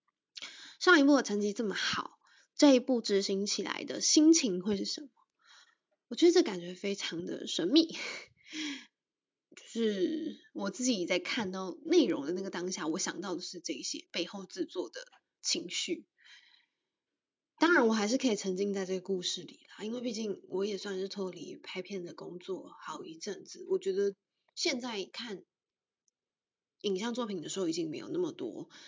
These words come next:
强烈的去，去用力感受它后面制作的那些过程，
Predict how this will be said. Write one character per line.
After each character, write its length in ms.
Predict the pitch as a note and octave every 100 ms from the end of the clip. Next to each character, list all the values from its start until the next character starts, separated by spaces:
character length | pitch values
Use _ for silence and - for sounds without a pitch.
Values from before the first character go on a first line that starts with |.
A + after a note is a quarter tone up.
| -
强 280 | - E3 D#3+
烈 160 | G3+ F3
的 140 | -
去， 240 | - - - _ _ -
去 300 | - B3 G#3
用 240 | A3 G3+ F#3
力 80 |
感 240 | F3 - -
受 180 | - F3+
它 240 | E3+ F3 - - _ _ _ _ -
后 220 | B3 G3
面 260 | G3 F#3
制 180 | E3+ G3+
作 180 | - F#3
的 100 | -
那 140 | -
些 460 | F3+ F3+ - - - _ _ _ _ _ -
过 240 | A#3 E3
程， 480 | - - - -